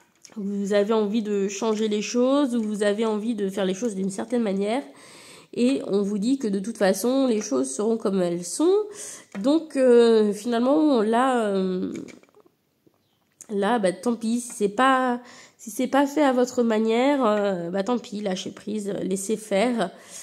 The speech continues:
Donc, euh, ça peut être une de ces situations un peu où on se sent, euh, huit, euh, huit d'épée, hein, comme, euh, on avait pour l'énergie générale de l'année. Mais, euh, vous verrez en fait que, euh, c'est en lâchant prise que vous,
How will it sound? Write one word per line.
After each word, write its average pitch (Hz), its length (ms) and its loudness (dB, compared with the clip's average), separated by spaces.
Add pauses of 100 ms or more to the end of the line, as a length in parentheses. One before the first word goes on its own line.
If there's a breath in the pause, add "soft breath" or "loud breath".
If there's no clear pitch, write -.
(340 loud breath)
Donc, 302 340 4
euh, 233 100 6
ça 220 160 0
peut 226 140 -2
être 392 160 0
une 339 120 8
de 269 80 4
ces 262 160 -2
situations 240 640 0
un 226 80 2
peu 254 140 -4
où 247 100 -2
on 208 140 0
se 220 160 -6
sent, 220 140 -4
euh, 214 320 2
huit, 220 300 -2
euh, 175 500 0
huit 214 280 -4
d'épée, 233 460 2
hein, 233 180 0
comme, 196 200 -2
euh, 180 260 -2
on 190 80 -2
avait 190 260 0
pour 214 160 -8
l'énergie 190 400 -2
générale 202 340 -2
de 214 60 -2
l'année. 190 400 -2 (680 loud breath)
Mais, 240 360 4
euh, 180 760 4
vous 208 160 -2
verrez 240 320 4
en 240 100 4
fait 262 360 0
que, 262 80 -2
euh, 180 680 2
c'est 196 180 -2
en 196 100 4
lâchant 226 340 2
prise 262 300 -2
que - 100 -8
vous, 190 300 -4